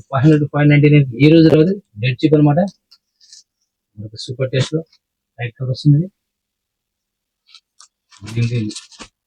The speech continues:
మన గ్రీన్, లీఫ్ గ్రీన్ మ్యాచింగ్ వచ్చేసింది. పింక్ కలర్ ఇది, రాణి కలర్ మెజెంటా పింక్ వచ్చేసింది.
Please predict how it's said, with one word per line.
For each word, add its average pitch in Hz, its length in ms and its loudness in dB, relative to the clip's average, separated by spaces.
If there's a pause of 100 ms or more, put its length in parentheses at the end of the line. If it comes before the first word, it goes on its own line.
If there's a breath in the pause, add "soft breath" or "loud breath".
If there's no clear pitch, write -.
(840)
మన 120 100 -8 (100)
గ్రీన్, 147 200 6 (300)
లీఫ్ 147 260 4
గ్రీన్ 139 220 2
మ్యాచింగ్ 135 280 0
వచ్చేసింది. 156 360 -2 (760)
పింక్ 156 200 2
కలర్ 147 240 2
ఇది, 156 120 0 (600)
రాణి 120 220 -4
కలర్ 120 180 -2
మెజెంటా 135 360 2
పింక్ 123 160 0 (120)
వచ్చేసింది. 147 380 -4